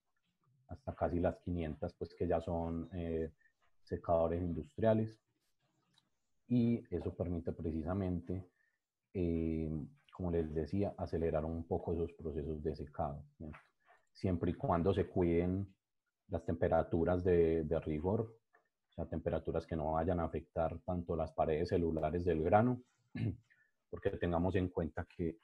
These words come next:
el grano, al verse sometido a temperaturas, está en un proceso constante de expansión cuando hay una temperatura alta y contracción cuando hay una temperatura baja.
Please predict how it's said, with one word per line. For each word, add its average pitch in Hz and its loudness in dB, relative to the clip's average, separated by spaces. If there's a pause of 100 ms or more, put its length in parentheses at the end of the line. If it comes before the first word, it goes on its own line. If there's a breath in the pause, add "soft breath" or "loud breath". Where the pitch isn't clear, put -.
el 85 0
grano, 87 0
al 87 -4
verse 82 -2
sometido 85 -2
a 80 -4
temperaturas, 82 -4 (440)
está 82 0
en 85 0
un 90 0
proceso 90 0
constante 80 -6
de 85 2
expansión 82 -4
cuando 87 0
hay 80 2
una 87 -2
temperatura 85 -2
alta 110 0
y 95 -8
contracción 80 -8
cuando 87 -2
hay 80 0
una 82 -2
temperatura 78 -6
baja. 82 0